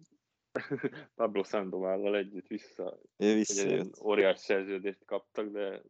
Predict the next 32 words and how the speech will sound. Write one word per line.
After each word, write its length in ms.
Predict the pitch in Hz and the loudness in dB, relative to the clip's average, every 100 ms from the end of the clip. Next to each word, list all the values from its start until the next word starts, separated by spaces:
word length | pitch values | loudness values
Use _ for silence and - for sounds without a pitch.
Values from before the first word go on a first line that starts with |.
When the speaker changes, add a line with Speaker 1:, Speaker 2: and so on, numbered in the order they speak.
| - | -20
Speaker 1:
az 120 | 101 - | -20 -12
már 120 | 98 | -10
elég 160 | 98 - - 98 | -10 -10 -8 -2
ergya 360 | 92 - 92 | -2 -2 -4
volt. 260 | 98 101 - _ _ _ _ _ _ 104 | -2 -4 -8 _ _ _ _ _ _ 0
Speaker 2:
Igen, 240 | 95 92 | 4 6
hát 160 | 98 101 | 6 6
ott 100 | 110 | 6
mind 140 | 95 | 6
a 40 | |
Speaker 1:
Teljesítmény. 20 | 92 | 8
Speaker 2:
ketten 380 | 98 110 95 | 6 6 6
nagyon 280 | 90 90 92 | 6 6 6
besültek, 580 | 92 - - 92 98 - | 4 2 0 0 0 2
arra 240 | 95 92 | 4 6
emlékszem. 580 | 95 95 90 - 95 95 - - - - | 6 4 2 2 2 0 -2 -16 -12 2
Sandovalnak 680 | - 90 90 90 87 90 | 6 10 12 12 10 6
is 120 | 92 | -2
fontosabb 540 | - 92 87 - 92 85 | 2 4 4 4 4 6
volt, 200 | 87 82 | 4 4
hogy 220 | 90 87 | 4 4
izé 280 | 82 90 87 | 4 6 6
meccs 300 | 90 87 - | 6 4 4
közben 320 | 85 82 87 | 2 4 4
twitterezzen, 760 | 90 85 - 82 82 82 90 90 | 4 2 4 6 6 6 6 6
meg 140 | 85 _ - - - | 2 _ -20 -20 -12
Speaker 1:
Igen. 180 | 170 85 | -6 -2
Speaker 2:
selfizgessen 840 | - 98 87 - 82 - 87 - 92 | 6 8 8 8 -2 2 2 4 2
a 80 | |
kispadon, 600 | - 90 - 92 90 87 | 2 -2 0 2 4 4
mint 260 | 87 90 85 | 2 0 0
hogy 160 | 87 | 0